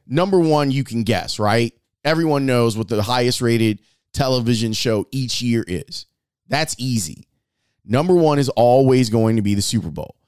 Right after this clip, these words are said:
So the Rams-Bengals Super Bowl was the highest rated television show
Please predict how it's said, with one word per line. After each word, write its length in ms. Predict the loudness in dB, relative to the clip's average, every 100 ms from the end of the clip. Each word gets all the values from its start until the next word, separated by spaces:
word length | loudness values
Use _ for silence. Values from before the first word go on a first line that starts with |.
| _ _
So 120 | -8
the 100 | -4
Rams-Bengals 760 | -2 0 0 -2 -2 -2 0 0
Super 280 | 0 -2 -2
Bowl 420 | 0 2 0 -2 _ _
was 140 | -4
the 100 | -2
highest 460 | 0 0 0 0 -2
rated 560 | -2 0 2 0 -2 -6
television 600 | -2 -2 -2 -6 -8 -6
show 460 | -2 -2 -2 -4